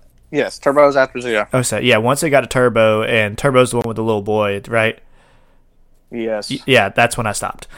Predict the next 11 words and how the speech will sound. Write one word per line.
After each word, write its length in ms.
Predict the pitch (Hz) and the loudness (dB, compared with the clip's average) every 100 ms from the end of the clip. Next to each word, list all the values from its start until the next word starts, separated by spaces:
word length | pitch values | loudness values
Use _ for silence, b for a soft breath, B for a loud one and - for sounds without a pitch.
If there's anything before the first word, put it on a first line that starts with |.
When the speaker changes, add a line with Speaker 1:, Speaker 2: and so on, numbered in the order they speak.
| b b | b b
Speaker 2:
So 160 | 139 117 | 4 6
I 140 | 117 | 6
was 100 | 127 | 4
just 140 | 131 123 | 2 0
like, 180 | 113 - | 0 2
"Okay, 300 | 123 120 113 | 0 2 0
I 60 | |
can't 240 | 113 107 107 | -2 -6 -8
do 140 | 101 | -8
this." 300 | 95 98 - - _ | -8 -10 -10 -14 _
Uh, 80 | - | -2